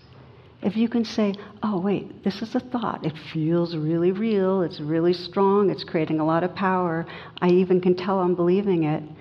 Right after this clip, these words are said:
But there's even a little bit of you that says, "Please, let me remember. I don't have to believe it." You're on the right track. You're opening the door of, of awareness, letting the light come through. Rumi says,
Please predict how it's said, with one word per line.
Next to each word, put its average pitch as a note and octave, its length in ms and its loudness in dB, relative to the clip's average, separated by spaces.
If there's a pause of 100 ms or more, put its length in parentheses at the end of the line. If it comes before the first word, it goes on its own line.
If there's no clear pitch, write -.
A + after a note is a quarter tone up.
(220)
But - 120 -6
there's G3 200 0
even G3+ 240 2
a F3+ 60 6
little G#3 400 2
bit G#3+ 300 -2
of A3+ 200 -2
you E3 180 -2
that E3+ 180 -8
says, F3 320 -2 (340)
"Please, G3 600 -4 (680)
let F#3 140 -2
me G3 100 -2
remember. F#3 720 -2 (340)
I F3+ 180 -4
don't G3 260 -2
have G3 260 -8
to - 80 -12
believe F3+ 400 -12
it." G#3+ 180 -14 (960)
You're F3+ 180 2
on E3 160 2
the D#3+ 80 0
right D#3 220 -4
track. - 400 -12 (300)
You're E3+ 180 -2
opening D#3+ 380 -2
the D#3 100 -4
door D#3 460 -6
of, E3 160 -8 (520)
of D#3 140 -4
awareness, D3 540 -2
letting D#3 240 -2
the D3+ 100 -2
light D3 300 -4
come - 180 -8
through. - 380 -14 (2250)
Rumi E3 320 2
says, D#3 400 -4